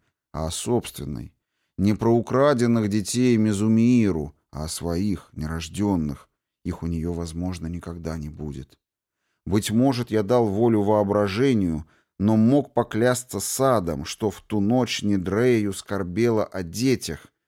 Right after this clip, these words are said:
которых ей не суждено родить. «Двоих я спрятала.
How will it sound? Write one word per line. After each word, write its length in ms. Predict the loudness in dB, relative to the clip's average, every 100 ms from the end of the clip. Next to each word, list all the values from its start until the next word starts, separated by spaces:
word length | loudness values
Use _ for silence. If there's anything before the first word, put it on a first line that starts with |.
| _ -12
которых 560 | -8 -4 -2 -4 -6
ей 260 | -2 -2 -2
не 140 | -4
суждено 680 | -8 -10 -10 -6 -6 -4 -6
родить. 640 | -8 -12 -14 -16 -16 -18 _ _ _ _ _ _ -8
«Двоих 640 | -4 -2 0 0 -2 -2
я 160 | -2 -2
спрятала. 920 | -4 -2 0 0 -2 -4 -6 -8